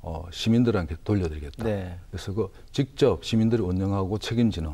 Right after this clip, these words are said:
Speaker 1: 그런 시스템을 만들겠다고 약속드렸고요.
Speaker 2: 음.
Speaker 1: 두 번째, 아까 제가 교육 말씀드렸지만은, 어, 판교의 기숙형,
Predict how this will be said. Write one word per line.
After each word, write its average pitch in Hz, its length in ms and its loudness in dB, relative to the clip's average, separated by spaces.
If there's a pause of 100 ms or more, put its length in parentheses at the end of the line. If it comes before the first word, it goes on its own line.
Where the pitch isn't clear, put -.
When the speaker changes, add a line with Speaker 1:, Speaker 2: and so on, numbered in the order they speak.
(320)
Speaker 1:
그런 110 160 0
시스템을 107 400 -2
만들겠다고 82 540 -2
약속드렸고요. 92 720 -6
Speaker 2:
음. 87 140 -12 (440)
Speaker 1:
두 120 120 4
번째, 135 180 4
아까 127 160 4
제가 120 300 2
교육 123 180 4
말씀드렸지만은, 107 1000 0 (380)
어, 92 220 -4
판교의 120 460 6
기숙형, 123 520 0